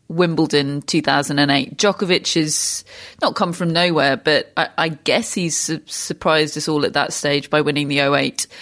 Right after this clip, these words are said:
Australian Open. Federer losing in the semi-finals. He then went through a bit of a rough patch, Federer, didn't he, post-Australia? Lost in the first round of Dubai to, to Andy Murray. Um, and it was in early March of that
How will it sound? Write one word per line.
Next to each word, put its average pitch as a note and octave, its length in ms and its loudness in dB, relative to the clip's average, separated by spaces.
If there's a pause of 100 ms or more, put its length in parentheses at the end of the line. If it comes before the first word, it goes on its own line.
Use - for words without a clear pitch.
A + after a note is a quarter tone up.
(320)
Australian D3 560 2
Open. C#3 360 2
Federer D#3 440 2
losing D#3+ 360 4
in D3+ 120 2
the C#3+ 80 -4
semi-finals. D3+ 680 0
He E3+ 80 4
then F3+ 160 2
went B3+ 180 2
through B3+ 120 2
a A#3 40 2
bit G3+ 160 2
of G3 80 0
a G3 60 2
rough F#3 320 0
patch, - 360 -2
Federer, D#3 300 0
didn't E3 200 -2
he, D#3+ 120 0
post-Australia? C#3+ 1400 0 (400)
Lost E3+ 260 2
in F3 100 2
the E3 60 2
first E3+ 380 2
round E3 180 2
of D3 80 -4
Dubai D#3 800 0
to, D3+ 300 2
to - 240 -4
Andy D#3 240 0
Murray. D#3 640 2 (400)
Um, D3 540 0
and C#3 120 2
it - 80 0
was E3 140 2
in D#3+ 360 0
early F3 280 4
March E3 420 2
of D3+ 100 -10
that D3+ 220 2